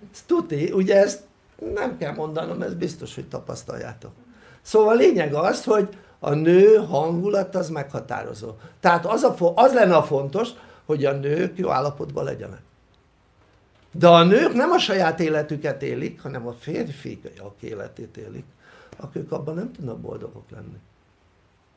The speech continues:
Tehát a karrier az nem hozza meg a nőknek a boldogságot. Érted? Tehát az elismerést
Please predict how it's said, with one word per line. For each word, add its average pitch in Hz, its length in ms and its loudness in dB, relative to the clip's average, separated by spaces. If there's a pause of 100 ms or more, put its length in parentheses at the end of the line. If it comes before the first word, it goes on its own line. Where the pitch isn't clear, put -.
(180)
Tehát 143 200 -6
a 170 120 -2
karrier 165 800 -2
az 156 180 -8
nem 202 340 -4
hozza 135 400 -6
meg 123 220 -10
a 135 60 -6
nőknek 131 440 -12
a - 40 -16
boldogságot. 113 760 -16 (920)
Érted? - 320 -14 (1400)
Tehát 147 240 2
az 147 160 -2
elismerést 165 1040 -2